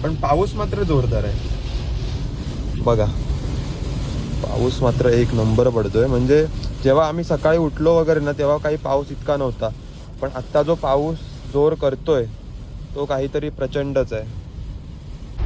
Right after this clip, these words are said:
या गावातला रस्ता बघा, पावसामुळे पूर्ण रस्त्यांची अवस्था बेकार होते.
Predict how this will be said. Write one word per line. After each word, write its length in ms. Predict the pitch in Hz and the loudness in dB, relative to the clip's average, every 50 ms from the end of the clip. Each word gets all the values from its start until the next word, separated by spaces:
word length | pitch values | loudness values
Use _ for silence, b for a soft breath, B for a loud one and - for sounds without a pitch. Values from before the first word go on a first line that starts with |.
| - - - - - - - - - - - - - - - - - - - - - - - - - - - - - - - - - 123 127 | -2 0 -2 -2 -2 -4 -4 -2 -2 -2 0 0 -2 -2 0 0 0 0 -2 -2 -2 -2 -2 -2 -2 -2 -2 0 0 0 0 0 -2 -2 0
या 100 | 135 139 | 0 0
गावातला 480 | 131 127 117 117 123 131 139 135 - - | 2 2 0 2 2 2 2 2 2 2
रस्ता 380 | - 113 - - - - 160 | 2 2 0 0 2 2 2
बघा, 280 | 156 - 151 131 117 110 107 - - - - - - - - - - - - - - - - - - - - - - - - - - - | 4 4 4 4 2 2 2 2 2 2 0 2 2 2 2 2 0 0 0 0 0 0 0 0 0 2 2 2 2 2 2 0 0 0
पावसामुळे 680 | - - 165 120 - - - 147 151 151 151 156 160 156 | 0 0 2 2 2 2 2 2 2 2 2 2 2 2
पूर्ण 300 | 151 - 147 151 151 151 156 156 156 156 156 151 147 143 143 - - - - - - 131 | 0 0 2 2 2 2 4 4 4 4 4 4 4 4 2 2 2 2 2 2 2 2
रस्त्यांची 400 | 131 135 - 156 147 139 - 160 | 2 2 4 4 4 4 4 4
अवस्था 400 | 151 156 156 151 - - 160 151 | 4 4 4 2 2 2 0 0
बेकार 520 | 143 135 - 160 156 151 143 156 160 156 | 0 -2 -2 -2 0 0 2 4 4 4
होते. 560 | 151 - - 123 117 - - - - - - | 4 2 0 0 0 0 2 2 2 2 4